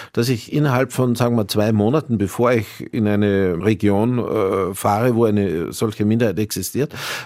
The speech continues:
dass ich dann innerhalb von zwei Monaten, also, ähm,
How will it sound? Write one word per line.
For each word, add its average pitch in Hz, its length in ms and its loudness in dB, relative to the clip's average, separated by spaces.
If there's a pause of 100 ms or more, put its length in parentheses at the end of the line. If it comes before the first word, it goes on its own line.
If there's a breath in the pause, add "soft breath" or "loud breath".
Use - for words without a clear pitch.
dass 113 160 2
ich 131 160 -2
dann 117 480 0
innerhalb 123 600 2
von 104 220 0
zwei 104 200 2
Monaten, 139 380 2
also, 104 440 2
ähm, 107 460 2